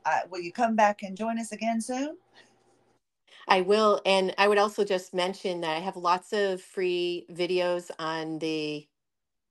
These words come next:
Speaker 2: Facebook group called Healing Zebras. Um, I'm starting to upload more and more on there. And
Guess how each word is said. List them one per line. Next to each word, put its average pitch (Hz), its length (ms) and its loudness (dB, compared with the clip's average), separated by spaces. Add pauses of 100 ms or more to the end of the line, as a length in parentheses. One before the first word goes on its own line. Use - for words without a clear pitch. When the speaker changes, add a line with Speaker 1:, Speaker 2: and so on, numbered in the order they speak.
(120)
Speaker 2:
Facebook 185 480 0
group 202 380 -2 (100)
called 156 400 0
Healing 156 320 -4
Zebras. 165 600 -8 (680)
Um, 156 420 -4
I'm 170 160 -2
starting 160 380 2
to 160 360 4
upload 165 340 0
more 165 200 2
and 156 80 0
more 165 200 0
on 170 160 0
there. 160 400 0
And 170 360 -4